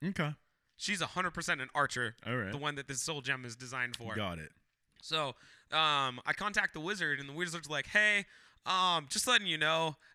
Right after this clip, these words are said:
Speaker 2: it's gonna take a little longer than I expected to craft this soul gem. I'm gonna, I,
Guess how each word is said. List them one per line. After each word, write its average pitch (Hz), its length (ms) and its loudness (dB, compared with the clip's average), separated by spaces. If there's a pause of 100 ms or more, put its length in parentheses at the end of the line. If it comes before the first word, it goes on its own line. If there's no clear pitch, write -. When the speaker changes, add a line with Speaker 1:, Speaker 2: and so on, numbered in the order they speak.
(120)
Speaker 2:
it's 214 180 8
gonna 254 200 8
take 196 220 6
a 190 60 2
little 180 260 0
longer 165 360 0
than 165 240 0
I 139 180 4
expected 180 720 0 (200)
to - 100 -6
craft 147 280 2
this 180 140 0
soul 202 240 0
gem. 214 380 4 (320)
I'm 165 160 2
gonna, 180 120 -4 (240)
I, 170 80 4